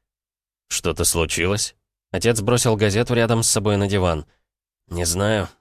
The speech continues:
Роман задумался на мгновение и быстро рассказал про сцену в магазине.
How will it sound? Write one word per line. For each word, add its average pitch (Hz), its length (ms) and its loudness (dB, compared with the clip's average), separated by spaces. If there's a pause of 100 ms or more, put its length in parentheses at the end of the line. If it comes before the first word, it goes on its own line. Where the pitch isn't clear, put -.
(280)
Роман 104 380 0
задумался 101 580 2
на 90 80 2
мгновение 90 720 0 (240)
и - 60 -4
быстро 127 400 0
рассказал 117 540 2
про 113 160 -2
сцену 101 360 0
в 87 60 -4
магазине. 87 600 -2